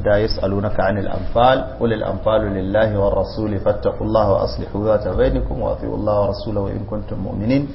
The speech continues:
har izuwa ƙarshe. To,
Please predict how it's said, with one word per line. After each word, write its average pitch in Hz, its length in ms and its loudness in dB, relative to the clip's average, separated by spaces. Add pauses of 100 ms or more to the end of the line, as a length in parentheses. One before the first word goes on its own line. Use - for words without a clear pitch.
(200)
har 110 120 6
izuwa 95 360 0
ƙarshe. - 240 -8 (3750)
To, - 40 -10